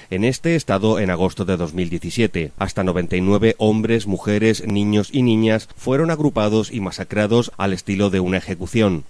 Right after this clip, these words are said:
A ellos se suman los casos de homicidios ilegítimos y secuestros de habitantes de poblados. Es necesario de forma urgente el acceso de la onu y de investigadores independientes. Además, todas las personas supervivientes y las familias de las víctimas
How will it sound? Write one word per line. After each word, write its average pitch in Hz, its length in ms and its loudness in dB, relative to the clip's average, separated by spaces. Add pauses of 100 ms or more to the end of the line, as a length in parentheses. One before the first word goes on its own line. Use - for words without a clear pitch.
A 92 140 2
ellos 98 220 0
se 107 80 -2
suman 110 380 0
los 110 180 0
casos 110 420 0
de 110 80 4
homicidios 120 600 0
ilegítimos 117 760 2
y 98 80 -4
secuestros 135 600 0
de 160 60 2
habitantes 92 540 -2
de 90 80 -2
poblados. 90 720 -2
Es 95 160 -6
necesario 98 560 -2
de 107 80 2
forma 95 320 0
urgente 117 560 0 (160)
el 95 120 0
acceso 147 460 -2
de 151 100 0
la 101 120 2
onu 107 340 4 (120)
y 107 80 -4
de 95 80 0
investigadores 90 800 -2
independientes. 92 1000 -2
Además, 98 560 0 (120)
todas 101 300 2
las 104 160 -4
personas 104 480 0
supervivientes 101 920 0
y 123 120 -6
las 92 160 -4
familias 95 480 -2
de 95 80 0
las 90 160 -4
víctimas 113 600 0